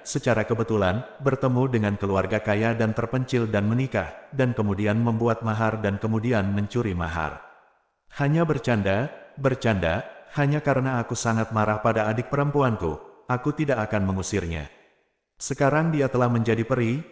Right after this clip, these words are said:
dan memiliki periode kenaikan tertentu, sekarang saatnya untuk menurunkan otoritas informasi dari beberapa saudari junior. Di mata orang lain, dia sekarang adalah murid yang sangat baik dari tingkat keempat kembali ke kehampaan.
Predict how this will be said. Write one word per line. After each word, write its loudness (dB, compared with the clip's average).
dan 2
memiliki 0
periode 2
kenaikan 0
tertentu, 0
sekarang 0
saatnya -2
untuk -2
menurunkan 0
otoritas -2
informasi 0
dari 0
beberapa 2
saudari 0
junior. -4
Di 0
mata 2
orang 2
lain, 2
dia 2
sekarang 0
adalah 2
murid 0
yang 0
sangat -2
baik 0
dari 0
tingkat 0
keempat -2
kembali 2
ke -2
kehampaan. 0